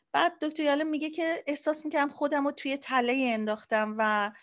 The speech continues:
تنها راه من این بود که صادقانه به هر حال موضوع رو مطرح کنم. بنابراین میگه که خیلی سخته که به سوال جواب بدم، ولی نمی‌تونم افکارم رو در مورد خواب تو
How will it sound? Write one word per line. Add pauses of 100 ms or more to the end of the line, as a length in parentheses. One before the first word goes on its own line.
(240)
تنها
راه
من
این
بود
که
صادقانه (360)
به
هر
حال
موضوع
رو
مطرح
کنم.
بنابراین
میگه
که (400)
خیلی
سخته
که
به
سوال
جواب
بدم،
ولی (280)
نمی‌تونم
افکارم
رو
در
مورد
خواب
تو